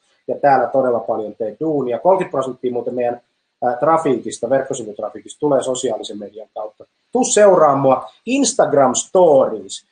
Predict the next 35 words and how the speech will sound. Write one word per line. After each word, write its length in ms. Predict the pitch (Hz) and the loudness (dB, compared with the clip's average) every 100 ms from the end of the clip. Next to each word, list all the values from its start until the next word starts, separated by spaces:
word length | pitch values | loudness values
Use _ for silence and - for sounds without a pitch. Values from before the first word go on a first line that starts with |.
| _ | _
Se 140 | - 175 | -4 -2
on 100 | 151 | 0
semmonen 360 | 143 135 127 165 | -2 -4 -6 -4
uusi 360 | 151 131 131 | -4 -4 -6
juttu, 240 | 127 - 120 | -8 -8 -10
mitä 220 | 113 113 | -4 -4
me 100 | 113 | -2
ollaan 300 | 110 110 123 | -4 -4 -4
erittäin 340 | 120 - 104 | -6 -8 -10
paljon 320 | - 107 107 | -6 -6 -6
ruvettu, 400 | 107 101 _ - _ _ _ - | -8 -16 _ -18 _ _ _ -4
ruvettu 420 | 113 107 - - | -2 -2 -4 -6
tota 380 | 104 - 110 - | -6 -2 -4 -2
rakentamaan 840 | 127 135 - 117 110 104 101 98 | 0 2 2 -2 -2 -6 -6 -8
ja 160 | 101 98 _ | -10 -12 _
tekemään. 460 | - 123 117 107 101 | -4 -2 -2 -4 -8
Mut 120 | 101 - | -10 -6
Twitterissä, 540 | 226 226 180 147 - | -6 0 0 0 2
Facebookissa, 680 | 156 139 135 131 117 - 127 | 4 4 2 -2 -2 -4 -2
LinkedInissä 640 | 123 113 107 101 104 - | 0 0 -4 -6 -10 -10
ja, 140 | 95 95 _ _ _ - | -10 -12 _ _ _ -6
ja 180 | 110 - | -6 -4
siellä. 420 | - 120 110 101 _ - | -2 0 0 -4 _ 0
Tosiaan 440 | 226 233 160 147 - | 2 4 4 2 0
Sales 200 | 220 - | 0 2
Communications 560 | 190 151 151 143 127 | -2 0 0 0 -2
on 120 | 139 175 | 2 2
HubSpot 340 | 175 135 - _ | 0 -6 -8 _
Diamond 320 | 185 185 151 - | 2 2 -4 -2
Partneri. 540 | 139 - 135 123 - _ _ _ - | -2 0 -6 -8 -12 _ _ _ -4
Tällä 200 | 139 131 | -2 -2
hetkellä 420 | 127 127 120 120 | -2 -2 0 2
ollaan 220 | 117 117 | 0 -4
siellä 200 | 127 - | -6 -4
globaalissa 560 | 135 127 120 107 - | -2 0 -2 -4 -12